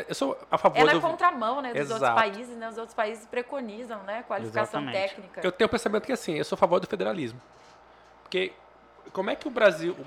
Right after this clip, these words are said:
Speaker 1: um país tamanho do Brasil, Brasília vai saber definir o que é bom pro Amazonas, é o mesmo programa que é bom pra Rio Grande do Sul.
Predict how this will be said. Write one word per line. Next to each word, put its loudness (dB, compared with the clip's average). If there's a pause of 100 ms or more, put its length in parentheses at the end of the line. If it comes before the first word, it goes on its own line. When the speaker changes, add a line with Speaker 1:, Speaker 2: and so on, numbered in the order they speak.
Speaker 1:
um -10
país 6
tamanho 2
do -4
Brasil, 4 (240)
Brasília 4
vai 6
saber 2
definir -8 (100)
o -10
que -4
é 8
bom 0
pro -4
Amazonas, -2
é -2
o 0
mesmo -4
programa -4
que -8
é -6
bom -4
pra -4
Rio -10
Grande -2
do -8
Sul. -8